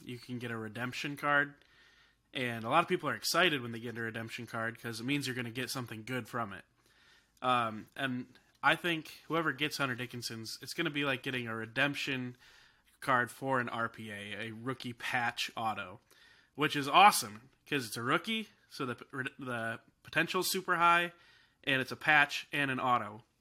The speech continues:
That's, like, the holy grail of cards right now. It might be certain inserts, but R P As are,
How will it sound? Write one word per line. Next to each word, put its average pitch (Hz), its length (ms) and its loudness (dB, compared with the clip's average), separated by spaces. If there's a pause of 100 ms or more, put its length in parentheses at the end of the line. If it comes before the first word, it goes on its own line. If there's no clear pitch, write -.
That's, 135 240 0
like, 143 280 2 (360)
the 131 100 -4
holy 147 220 2
grail 131 240 2
of 110 120 -4
cards 127 420 2
right 135 140 0
now. 135 320 -2 (500)
It 120 100 -10
might 135 220 4
be 135 180 0
certain 120 360 -2
inserts, 190 800 0
but 123 300 0
R 147 140 8
P 131 240 -2
As 117 340 -2
are, 110 240 -10